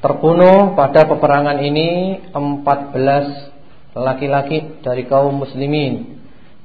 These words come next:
Sittah minal muhajirin wa thamaniyah minal ansar. Enam dari kalangan muhajirin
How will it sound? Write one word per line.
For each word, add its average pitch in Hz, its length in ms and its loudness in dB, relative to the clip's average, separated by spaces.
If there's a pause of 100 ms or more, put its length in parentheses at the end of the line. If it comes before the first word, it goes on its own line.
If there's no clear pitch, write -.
(120)
Sittah 165 480 2
minal 147 320 2
muhajirin 143 880 0
wa 143 240 0
thamaniyah 139 720 0
minal 131 320 -2
ansar. 131 760 0 (420)
Enam 160 480 2
dari 143 240 2
kalangan 143 480 0
muhajirin 143 880 0